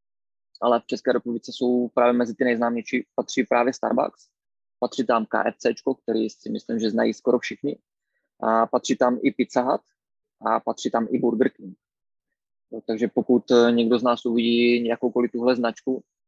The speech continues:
tak většina z nich, eh, patří pod Starbucks, Burger, u Burger Kingu to teda není tak, že patří všechny pod, eh, pod Amrest, omlouvám se, ale v Praze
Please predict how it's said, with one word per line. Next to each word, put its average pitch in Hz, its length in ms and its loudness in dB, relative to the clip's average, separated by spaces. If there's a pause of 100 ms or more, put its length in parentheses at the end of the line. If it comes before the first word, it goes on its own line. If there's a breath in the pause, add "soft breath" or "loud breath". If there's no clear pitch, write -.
(300)
tak 113 400 0
většina 117 400 -2
z 104 60 -10
nich, 117 200 -6 (140)
eh, 113 300 0
patří 117 360 -4
pod - 200 -8
Starbucks, 113 520 0 (380)
Burger, 117 360 0 (120)
u 123 100 -2
Burger 117 300 2
Kingu 123 280 2
to 123 140 2 (200)
teda 117 160 4
není 117 220 -2
tak, 113 180 0
že 123 80 0
patří - 340 -4
všechny 120 420 -2 (360)
pod, 120 180 0 (100)
eh, 113 560 2
pod 127 120 0 (120)
Amrest, 120 340 0 (180)
omlouvám 110 300 -10
se, - 160 -12 (720)
ale 113 1120 2 (440)
v - 280 -20
Praze 117 400 0